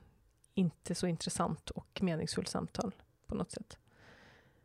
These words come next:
Eh, det är ju svårt det där med klokskap. Det är ju det som är så... Eh, jag tänker också det, en annan sak som han pratar om är ju att vi har olika... Vi ser oss själva, eh, du var inne lite på det när du sa att vi är ju agenter i att skapa... Så,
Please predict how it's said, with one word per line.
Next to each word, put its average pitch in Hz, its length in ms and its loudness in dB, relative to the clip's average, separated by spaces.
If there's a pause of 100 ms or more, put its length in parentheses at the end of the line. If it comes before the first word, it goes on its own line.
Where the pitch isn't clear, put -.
(400)
Eh, 180 500 2
det 202 80 2
är 196 40 6
ju 185 60 4
svårt - 280 -2
det 175 80 0
där 170 80 2
med 175 160 2
klokskap. - 960 2
Det 214 80 8
är - 20 12
ju 214 60 12
det 214 160 12
som 202 160 4
är 180 60 6
så... 180 300 6 (800)
Eh, 185 260 8
jag 214 140 8
tänker 262 360 10
också 240 300 12
det, 196 200 10
en - 280 6
annan 220 400 12
sak 175 220 6
som 180 160 6
han 175 160 6
pratar 180 320 4
om 175 160 6
är 180 60 6
ju 175 100 6
att - 240 2
vi 190 60 10
har 175 420 8 (140)
olika... 175 720 6 (400)
Vi 202 100 8
ser 202 340 10
oss 180 160 6
själva, 196 600 8 (480)
eh, 190 200 2
du 190 120 10
var 202 80 10
inne 190 200 10
lite 180 200 0
på - 80 6
det 175 100 6
när 170 80 6
du 175 60 8
sa 175 100 4
att 175 100 4
vi 175 160 6
är 175 40 4
ju 170 180 8
agenter 180 840 8
i 151 200 0
att 165 120 0
skapa... 175 320 4
Så, 175 180 2